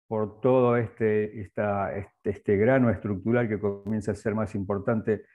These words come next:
justamente a partir de los, de los, eh, de los treinta y tres grados, que es más o menos esa latitud. Eh, vamos a ver esto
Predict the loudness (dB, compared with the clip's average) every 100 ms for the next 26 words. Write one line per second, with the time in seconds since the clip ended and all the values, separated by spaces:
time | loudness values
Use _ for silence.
0 | _ _ -6 0 0 2 2 2 -2 -2
1 | 0 0 -2 -8 -18 _ -14 -8 -6 -4
2 | -4 -8 -20 -16 -14 -14 -16 -20 -20 -16
3 | -16 -14 -2 0 2 2 2 4 2 2
4 | 2 2 2 0 -6 -10 -10 -6 -4 -4
5 | -4 -4 -2 -2 -4 -4 -6 -8 _ _
6 | _ _ -12 -2 0 0 0 2 2 0
7 | -2 -2